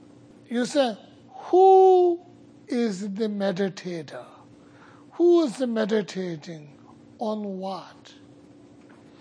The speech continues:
Especially if you have, uh, have difficulties,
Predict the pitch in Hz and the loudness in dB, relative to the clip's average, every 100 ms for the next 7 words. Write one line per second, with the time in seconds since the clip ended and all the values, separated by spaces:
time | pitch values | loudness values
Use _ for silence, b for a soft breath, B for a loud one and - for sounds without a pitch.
0 | B B - - 370 - 381 403 - 392 | B B -8 -2 -2 2 2 4 4 4
1 | 320 269 240 214 B B B - - 247 | 4 2 0 -4 B B B -14 -8 -4
2 | 269 269 277 233 240 233 226 214 202 175 | -2 0 2 4 4 4 2 0 -2 -6
3 | B B B B B - - 226 208 208 | B B B B B -20 -6 -2 0 0
4 | 170 226 165 285 240 208 175 165 143 139 | 0 0 0 -2 0 -2 -2 -8 -14 -16
5 | - - - | -20 -20 -20